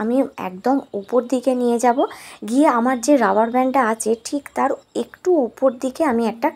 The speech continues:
ক্লাচার এখানে আটকে নিচ্ছি। অনেকেই আছো যারা লোকাল মার্কেটে যে বানগুলো পাওয়া যায় সেই বানগুলো চেনে না বা অনেক সময় অনেকের কাছে থাকে না, তো তারা তখন কি করবে,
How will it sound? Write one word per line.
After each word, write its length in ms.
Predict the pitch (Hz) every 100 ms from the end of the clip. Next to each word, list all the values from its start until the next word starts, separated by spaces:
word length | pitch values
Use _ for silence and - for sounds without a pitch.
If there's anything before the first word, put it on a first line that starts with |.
| -
ক্লাচার 420 | 208 185 - 269
এখানে 340 | 190 - 202 381 - - - -
আটকে 320 | 180 - 185
নিচ্ছি। 400 | 180 175 - 170 175 - - - -
অনেকেই 580 | 254 269 294 330 359 392 - -
আছো 380 | - 247 - 294
যারা 340 | 294 226 240 294 294
লোকাল 400 | 226 220 269 277
মার্কেটে 400 | 254 247 254 254
যে 140 | 269
বানগুলো 580 | 214 208 208 233 247 262
পাওয়া 240 | 240 202
যায় 160 | 196 208
সেই 100 | 285
বানগুলো 460 | 240 214 220 226 262 262
চেনে 280 | 233 220 233
না 180 | 226 214
বা 140 | 247 254 202
অনেক 160 | 214
সময় 280 | 214 240 240
অনেকের 340 | 214 202 240 233
কাছে 180 | 233 262 -
থাকে 360 | - 202 247
না, 180 | 196 - - - - -
তো 80 | 285 -
তারা 300 | 208 233 285
তখন 360 | 240 214 294
কি 200 | 294 247
করবে, 380 | 226 190 180 170